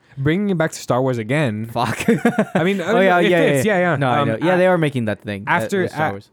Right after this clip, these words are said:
Speaker 1: um, it's confirmed that after Game of Th-, after Game of Thrones ends, they're gonna start, start working right away on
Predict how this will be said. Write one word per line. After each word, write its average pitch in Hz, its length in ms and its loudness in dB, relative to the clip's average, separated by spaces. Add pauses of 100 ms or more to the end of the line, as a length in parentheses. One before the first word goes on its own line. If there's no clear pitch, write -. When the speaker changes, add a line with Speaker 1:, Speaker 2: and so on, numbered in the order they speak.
Speaker 1:
um, 143 240 -2
it's 147 140 -2
confirmed 151 400 0
that 131 100 2
after 131 220 -2
Game 135 180 -2
of 135 80 -4
Th-, - 120 -16
after 139 200 -4
Game 139 140 -2
of 127 60 -4
Thrones 135 200 -2
ends, 117 260 -4
they're 123 80 -4
gonna 123 220 -6 (140)
start, - 580 -6
start 131 280 -2
working 127 280 -4
right 120 160 -2
away 113 380 -4 (160)
on 110 580 -8